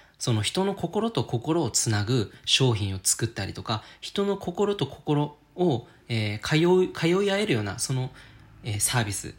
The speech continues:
だったりとかっていうものを作っていくのが、えー、すごくね、大切になってくると思います。で、なぜこのコミュニティを作るっていうのを話しているかっていうと、あの、これからそのコンテンツを作る際に、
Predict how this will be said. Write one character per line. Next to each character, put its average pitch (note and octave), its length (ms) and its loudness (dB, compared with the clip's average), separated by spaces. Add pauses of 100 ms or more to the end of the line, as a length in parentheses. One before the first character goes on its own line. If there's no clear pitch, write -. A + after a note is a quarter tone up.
だ A#2+ 100 0
っ - 60 -4
た A2 100 -4
り F2+ 100 -8
と - 80 -10
か - 100 -12
っ - 40 -10
て - 120 -6
い F#3 40 0
う - 20 -4
も G#3+ 80 -6
の F#3 180 -2
を F#2+ 100 -6
作 - 220 -4
っ - 20 -2
て - 160 -6
い G2+ 80 -6
く D3 100 -10
の D3+ 120 -2
が、 D#3 260 0 (300)
え G2+ 340 -6
ー、 - 40 -8
す - 100 -2
ご A#2 120 -2
く G2+ 120 -10
ね、 G2+ 180 -8
大 A2+ 140 -4
切 A2 240 -8
に G#2+ 60 -2
な G#2+ 80 -4
っ - 20 -10
て F#2 120 -14
く - 100 -14
る - 60 -16
と G2+ 100 -10
思 G#2+ 140 -10
い G#2+ 40 -10
ま A2 100 -8
す。 - 100 -10
で、 C3+ 80 0
な F#3 140 2
ぜ D#4+ 120 0
こ - 140 -2
の A2 80 0
コ - 160 -4
ミ C3 120 4
ュ D3+ 40 4
ニ C3+ 160 2
テ C3 100 -4
ィ B2+ 80 0
を A#2+ 60 -4
作 - 220 -4
る A2 60 -2
っ - 120 -8
て - 140 -10
い G2+ 40 -4
う G2+ 200 -8
の G#2 100 -10
を - 20 -12
話 A2 260 -4
し - 40 -6
て - 80 -10
い - 20 -10
る G#2+ 60 -10
か A2 100 -8
っ - 20 -10
て - 120 -14
い F2 60 -10
う - 40 -14
と、 A2+ 320 -2 (540)
あ G#2+ 200 0
の、 G2+ 540 -4
こ F3 100 -2
れ G3 60 2
か G3+ 120 2
ら G3 80 4
そ F#3+ 120 2
の F3+ 100 4
コ G3+ 180 -4
ン B3 100 -4
テ B3 140 -2
ン A#3+ 80 0
ツ A#3 160 0
を A3+ 100 0
作 - 220 -2
る - 80 2
際 C#3+ 400 2
に、 G#2 440 0